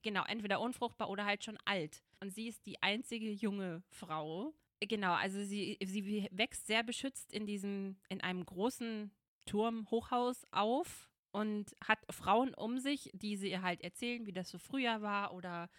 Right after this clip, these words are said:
sich um sie halt kümmern, also Mutterfiguren quasi für sie sind. Aber ja, sie ist die, die einzige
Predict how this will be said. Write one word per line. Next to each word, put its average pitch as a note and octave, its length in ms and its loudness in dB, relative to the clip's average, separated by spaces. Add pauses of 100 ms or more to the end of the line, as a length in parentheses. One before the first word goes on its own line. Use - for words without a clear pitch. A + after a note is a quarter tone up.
(320)
sich G#3 220 -4
um G#3 120 -2
sie G3+ 160 -2
halt F3+ 180 0
kümmern, C4+ 580 -2 (100)
also F#3+ 260 -4
Mutterfiguren G#3+ 800 -4
quasi G3+ 300 -8
für G3+ 140 -6
sie F#3 120 -4
sind. G#3 380 -4
Aber G3 500 0 (200)
ja, E3+ 200 -2 (100)
sie G#3+ 200 0
ist A3+ 160 -6
die, F#3 180 -4
die G3 220 -4
einzige G3+ 640 0